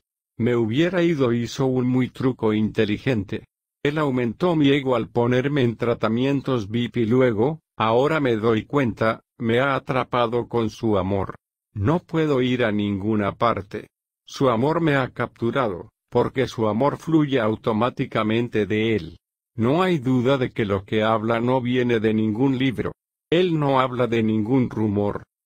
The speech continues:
Él habla de la experiencia directa,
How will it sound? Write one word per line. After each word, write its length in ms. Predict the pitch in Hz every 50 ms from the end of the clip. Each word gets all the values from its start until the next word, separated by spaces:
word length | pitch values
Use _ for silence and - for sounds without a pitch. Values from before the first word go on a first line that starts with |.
| _ _ -
Él 220 | 131 123 113 117
habla 340 | 151 165 160 151 151 147 139
de 140 | 120 123 120
la 160 | 113 113 110
experiencia 760 | 110 - - - - 117 110 113 120 127 127 123 - - 120
directa, 680 | 101 92 113 123 139 160 147 - - - 117 127 147 -